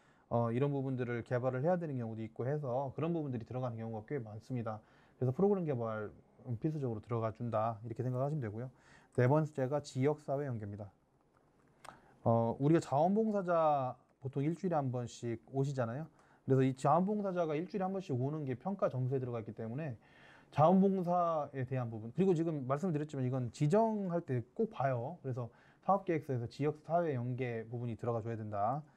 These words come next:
그리고 다섯 번째, 지역사회 의료 연계입니다. 어, 지역사회 의료 연계라고 하는 건 우리가 협약기관, 촉탁 협약기관을 얘기해요. 어, 주간부는 없어요. 지금 요양원은 같이 설명하고 있는 중이라서 그런 겁니다.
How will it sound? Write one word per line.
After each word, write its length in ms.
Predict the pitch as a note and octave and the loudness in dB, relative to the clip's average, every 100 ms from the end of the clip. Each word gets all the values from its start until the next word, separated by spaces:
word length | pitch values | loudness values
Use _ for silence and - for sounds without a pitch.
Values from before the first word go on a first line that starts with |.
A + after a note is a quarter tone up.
| - - - - | -20 -20 -20 2
그리고 360 | C#3+ F3 E3+ - - | 4 6 2 -4 -6
다섯 260 | C3+ E3 | -2 -2
번째, 480 | E3 D#3 D3+ F3+ F3 | -2 -8 -4 -2 -2
지역사회 1200 | - C#3 D3 D#3 D#3 - D3 C#3+ C3+ D3+ F3 F3+ F3+ | 0 0 2 0 -2 -4 0 0 2 2 0 -2 -2
의료 320 | C3+ D3+ F#3 | 0 2 2
연계입니다. 540 | F3 C3+ A#2 G#2+ G#2+ G2+ _ _ _ - _ _ | 0 -2 -4 -4 -6 -8 _ _ _ -20 _ _
어, 240 | B2 B2 B2 | 4 4 4
지역사회 380 | D#3+ E3+ F3+ D3+ | 4 4 4 2
의료 160 | D#3 | 0
연계라고 400 | F3 E3 D#3+ D3 | -2 -2 -2 -2
하는 160 | C#3+ C#3 | -2 -4
건 120 | C3+ | 0
우리가 200 | C3 B2+ | 2 2
협약기관, 580 | C3 G#3+ A#3 F3+ D#3 C3+ | 2 0 0 0 -2 -2
촉탁 500 | G#3 - F3 D#3 G#3 - - _ _ _ _ _ _ _ - | -6 -6 0 2 2 -2 -20 _ _ _ _ _ _ _ 2
협약기관을 580 | F#3+ G#3+ G3 D3+ C3 A2 | 4 6 4 4 2 2
얘기해요. 380 | G#2 G2+ G2 - | -2 -4 -6 -6
어, 120 | C3+ | -8
주간부는 440 | C3 E3 G#3 G#3+ B2+ | 0 4 6 6 2
없어요. 540 | A#2+ E3+ C3+ C3 F3+ | -2 -2 -2 -4 -8
지금 240 | D3+ B2+ B2 | -4 -2 0
요양원은 320 | C3+ D#3 C#3+ | 0 0 -4
같이 280 | A#2+ - D#3 | -8 -8 -4
설명하고 440 | D3+ C#3+ C#3 A#2+ | -4 -2 -2 -2
있는 180 | A#2 A#2 | -4 -6
중이라서 320 | A2+ A2+ G#2+ | -6 -8 -8
그런 140 | A2+ A2 | -8 -8
겁니다. 400 | G#2 G#2 A2 | -8 -6 -6